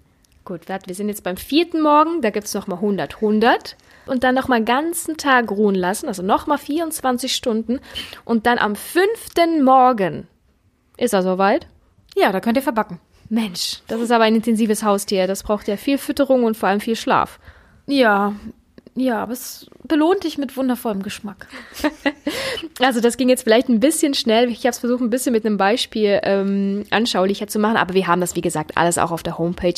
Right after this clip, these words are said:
Speaker 1: nochmal aufgeschrieben. Könnt ihr gerne noch nachlesen, wie das genau geht.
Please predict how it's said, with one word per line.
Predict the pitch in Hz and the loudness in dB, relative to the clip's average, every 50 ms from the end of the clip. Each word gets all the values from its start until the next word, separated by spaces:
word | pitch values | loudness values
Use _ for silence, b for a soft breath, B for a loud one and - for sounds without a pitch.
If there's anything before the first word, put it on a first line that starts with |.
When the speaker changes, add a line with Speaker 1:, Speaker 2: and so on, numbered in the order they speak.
| - - | -4 -6
Speaker 1:
nochmal | 160 165 175 160 | -6 -6 -4 -2
aufgeschrieben. | 160 165 - - 190 - - 180 175 175 | -2 -4 -4 -4 -6 -6 -6 -6 -6 -6
Könnt | - - 180 175 170 | -6 -4 -4 -2 -2
ihr | 170 | -4
gerne | 160 165 160 160 160 156 | -4 -4 -4 -4 -4 -6
noch | 147 - - | -8 -8 -8
nachlesen, | 185 165 156 151 - 170 165 - 165 165 | -6 -6 -6 -6 -6 -8 -8 -8 -8 -8
wie | 175 | -8
das | 165 165 160 - | -6 -8 -8 -8
genau | - 185 170 165 160 160 | -6 -6 -6 -6 -6 -6
geht. | 165 165 160 | -8 -12 -12